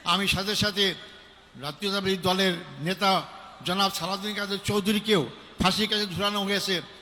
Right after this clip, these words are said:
আমি সেটাও আমি স্মরণ করতে চাই। সম্মানিত ভাই বন্ধুগণ,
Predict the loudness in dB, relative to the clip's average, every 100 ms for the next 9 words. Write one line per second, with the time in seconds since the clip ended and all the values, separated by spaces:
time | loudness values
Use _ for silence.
0 | -20 -6 -4 -2 -2 -2 0 0 -2 -6
1 | -14 -4 -2 -2 -4 -10 -6 -4 -4 -2
2 | -2 -2 -4 -8 -4 -2 -2 -4 -14 -20
3 | -20 -10 -6 -4 -4 -6 -6 -4 -2 -2
4 | -4 -4 0 0 0